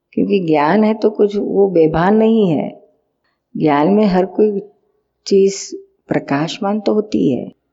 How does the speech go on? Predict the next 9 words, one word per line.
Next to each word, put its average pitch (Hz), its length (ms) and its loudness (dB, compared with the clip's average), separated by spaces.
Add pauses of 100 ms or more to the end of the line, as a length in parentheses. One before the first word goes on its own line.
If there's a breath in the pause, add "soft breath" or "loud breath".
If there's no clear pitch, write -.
(240)
लेकिन 277 580 4 (760)
वो 277 220 2
इन 254 260 4
गलतियों 208 380 2
का 269 140 2
करता 190 540 0
नहीं 202 360 2
दिखता - 320 -4
है, - 400 -10